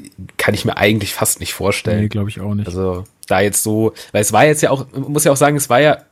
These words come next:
Speaker 1: das Ergebnis spiegelt ja null den Spielverlauf wider. So, das ist ja das Ding. Und normalerweise gucken ja Verantwortliche schon jetzt auch auf, wie präsentiert sich die Mannschaft und so weiter und so fort und nicht nur auf das Ergebnis. Und, äh,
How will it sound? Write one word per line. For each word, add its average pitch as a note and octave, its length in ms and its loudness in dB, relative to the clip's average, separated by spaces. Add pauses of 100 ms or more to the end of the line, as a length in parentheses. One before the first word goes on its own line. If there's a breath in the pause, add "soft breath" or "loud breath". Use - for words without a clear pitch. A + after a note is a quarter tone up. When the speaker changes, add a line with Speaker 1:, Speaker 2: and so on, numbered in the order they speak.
(140)
Speaker 1:
das B2+ 160 -4
Ergebnis C3 540 0
spiegelt C3 360 -2
ja B2+ 80 4
null B2 340 2
den C3+ 140 4
Spielverlauf G2+ 600 -2
wider. F2+ 300 -2 (160)
So, A2 120 0
das A2 140 2
ist B2+ 120 -4
ja B2+ 80 2
das A2 180 0
Ding. A#2 340 -4 (220)
Und G2+ 340 -6
normalerweise G#2+ 640 4
gucken A#2+ 240 -4
ja G#2+ 140 2
Verantwortliche G#2+ 640 -2
schon A2+ 320 0
jetzt G2 220 0
auch G#2 220 2
auf, G2 300 -4 (440 loud breath)
wie A2 200 0
präsentiert A2 540 2
sich - 140 -6
die A2 100 0
Mannschaft G2 440 2
und F2+ 120 -2
so G2+ 120 -2
weiter G2 240 2
und F#2 100 -2
so G2+ 100 -4
fort G#2 240 2
und F2+ 160 -4
nicht A#2 220 -2
nur G#2 160 2
auf F#2 200 2
das - 160 -2
Ergebnis. F2 580 -2 (500 loud breath)
Und, E2+ 380 -2
äh, D#2 280 0